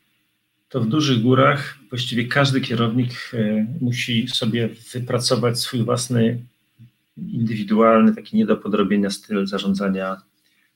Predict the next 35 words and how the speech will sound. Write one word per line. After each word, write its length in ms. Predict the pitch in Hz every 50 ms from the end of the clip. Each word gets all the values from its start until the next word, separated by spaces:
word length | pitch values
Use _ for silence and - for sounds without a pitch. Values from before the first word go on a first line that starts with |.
| _ -
na 100 | 117 110
wyprawie. 500 | - 101 98 - 110 95 90 85 82 85 - - - - - - - - - - - - - _ _ _ _ _ -
I 260 | 139 127 131 127 123
mój 380 | 123 131 170 175 175 - - -
styl 220 | - - - 139
jest 180 | 135 127 - -
taki: 360 | 113 92 - - - 110 107
ja 420 | 113 120 123 127 131 131 131 127 123 - - - - - - - - _ _ _ _ _ _
chcę 300 | - - - - 139 131
mieć, 480 | 120 110 107 101 - - - - -
e, 360 | 113 104 98 98 98 98 98 101 123
możliwość 440 | 120 107 95 107 117 110 110 107 -
podejmowania 840 | - - 101 104 107 101 101 101 104 110 107 104 101 98 95 95 95 - - _ _ _ _ _ _ _ _ _ _ _ -
decyzji, 480 | 120 107 - - 117 107 98 95 104
dlatego 360 | 101 110 107 - 120 110 117 113
że 120 | 117 117
jeżeli 260 | 113 107 110 117 113
odpowiadam 480 | 107 - - - 113 113 110 117 113 107
za 120 | 110 110
ludzi, 600 | 104 101 101 98 98 - 107 110 123 147 - - - _ _ _ _ _ _ _ _ _ _
to 100 | - 117
chcę 200 | 120 - - 123
podejmować 400 | - 104 110 113 110 110 107 -
takie 220 | - 113 - 113
decyzje, 460 | 107 110 110 - - 117 107 - 117 101
z 100 | - -
którymi 260 | - 110 110 110 110
ja 60 | 107
się 140 | - - 101
zgadzam. 640 | - - 95 90 87 90 92 90 101 120 139 135 - _ _ _ _ _ _ _ _ _ -
Znaczy 220 | - 110 107 - -
nie 100 | 131 139
chcę 160 | 135 - 135
po 100 | 120 120
prostu, 560 | - - 120 113 - - - 120 113 107 107